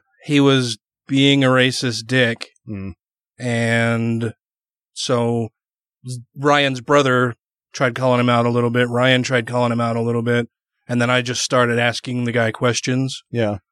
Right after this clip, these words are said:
Speaker 1: And he turned into a fucking twelve-year-old.
Speaker 2: Mm-hmm.
Speaker 1: And so then I went out and looked at his timeline to see
Speaker 2: Yeah, what's this
Speaker 1: what
Speaker 2: guy
Speaker 1: other
Speaker 2: all about?
Speaker 1: racist
Speaker 2: Yeah.
Speaker 1: views does <laughs> this guy have? And you, the, the McGregor thing was one of those things.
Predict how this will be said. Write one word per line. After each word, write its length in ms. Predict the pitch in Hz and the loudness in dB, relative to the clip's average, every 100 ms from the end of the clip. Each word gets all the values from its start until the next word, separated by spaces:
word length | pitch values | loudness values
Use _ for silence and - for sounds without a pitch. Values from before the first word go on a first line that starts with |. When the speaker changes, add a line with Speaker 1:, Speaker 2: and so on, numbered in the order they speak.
| _ | _
Speaker 1:
And 140 | - 131 | -6 -4
he 60 | |
turned 280 | 117 156 151 | -2 0 2
into 260 | 143 139 127 | 4 4 4
a 60 | |
fucking 400 | 117 - 139 123 | 2 -2 -2 -2
twelve-year-old. 960 | 117 - 135 127 127 120 113 113 117 117 | -2 -2 2 2 2 0 0 -2 -2 -2
Speaker 2:
Mm-hmm. 460 | 127 120 117 120 131 - _ - | -2 -2 -2 -2 -4 -8 _ -8
Speaker 1:
And 760 | 123 120 120 117 117 117 117 113 _ | -4 0 0 0 0 0 -2 -6 _
so 200 | - - | -4 0
then 160 | 135 143 | 2 4
I 120 | 143 | 2
went 260 | 139 135 131 | 2 0 0
out 240 | 131 131 | 2 2
and 120 | 123 | 0
looked 200 | 127 127 | -2 -2
at 80 | 139 | -2
his 180 | 123 113 | -2 -2
timeline 720 | - 131 131 127 120 117 117 | -4 -2 0 2 0 0 -2
to 100 | 113 | -6
see 560 | 117 127 120 120 117 113 - _ _ _ _ - | -8 -4 -2 0 -2 -4 -10 _ _ _ _ -4
Speaker 2:
Yeah, 160 | 143 | 0
what's 180 | 127 131 | 2 2
this 60 | 127 | 2
Speaker 1:
what 120 | 147 | 4
Speaker 2:
guy 60 | 208 | 4
Speaker 1:
other 180 | - 156 | 6 4
Speaker 2:
all 100 | 139 | 4
about? 180 | 139 | 4
Speaker 1:
racist 320 | 120 139 131 113 | 2 -2 -4 -4
Speaker 2:
Yeah. 40 | |
Speaker 1:
views 500 | 131 135 135 135 131 | 0 2 4 4 2
does 200 | 123 139 | 0 0
<laughs> 200 | 139 247 | 0 -6
this 160 | 196 - | -2 -2
guy 360 | - 480 170 156 | -2 0 2 2
have? 360 | 151 143 135 - - - | 2 0 -2 -8 -20 -12
And 560 | 143 151 151 143 135 135 | -2 0 0 -4 -8 -10
you, 320 | 139 165 175 139 _ | -2 0 0 -6 _
the, 300 | 147 139 151 | -6 -2 -2
the 140 | 147 | 0
McGregor 420 | 156 151 170 165 160 | 0 2 2 2 0
thing 180 | 170 | 0
was 180 | 165 151 | 2 0
one 220 | 131 156 | 2 2
of 140 | 160 139 | 2 2
those 280 | 147 143 - | 2 2 2
things. 400 | 165 127 120 | 0 0 -2